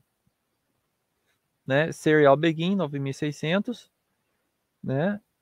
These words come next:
E a re-, in-, o Infrared Receiver, ó, tá habilitado pra inicializar a recepção constante do sensor infravermelho.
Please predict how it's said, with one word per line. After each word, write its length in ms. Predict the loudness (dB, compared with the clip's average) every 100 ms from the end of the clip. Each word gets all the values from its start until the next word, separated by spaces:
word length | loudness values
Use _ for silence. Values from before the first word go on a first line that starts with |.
| _
E 180 | -2 2
a 60 | 4
re-, 240 | 2 0
in-, 300 | -2 -2 0
o 140 | -2 -2
Infrared 540 | -4 0 4 4 2
Receiver, 680 | -2 -4 -6 -4 -2 -2 -2
ó, 100 | -8 -18 _ _ _ _ _ _
tá 100 | -4
habilitado 800 | -2 -2 -2 2 6 6 4 0 -8 _ _ _ _ _ _ _ _ _ _ _ _ _
pra 100 | -6
inicializar 680 | -4 -2 0 0 2 4 4
a 20 |
recepção 840 | 0 -4 -8 -10 -8 -2 -2 -2 -6 _ _ _
constante 800 | 0 0 0 2 4 4 0 -8 -10 _ _ _ _
do 280 | -4 -2 -2
sensor 440 | -4 -6 -2 -2
infravermelho. 680 | 0 0 2 2 2 0 -4